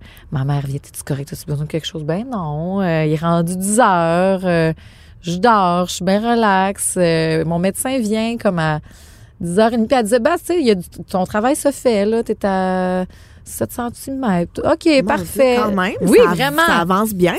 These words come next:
Speaker 1: Ça
Speaker 2: là.
Speaker 1: avance super vite, ça avance bien. Puis quand mon médecin, docteur Abanaïm, vient, il dit, « Hey, bon, t'es là, ça a bien été, parfait. »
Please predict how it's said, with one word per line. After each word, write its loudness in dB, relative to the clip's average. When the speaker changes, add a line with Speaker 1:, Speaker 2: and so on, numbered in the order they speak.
Speaker 1:
Ça 4
Speaker 2:
là. 4
Speaker 1:
avance 2
super 0
vite, 0
ça -2
avance 0
bien. 0
Puis -12
quand 2
mon 0
médecin, 0
docteur -2
Abanaïm, 0
vient, 0
il -4
dit, « 0
Hey, 4
bon, 4
t'es 2
là, 4
ça 0
a 2
bien 0
été, 2
parfait. » -2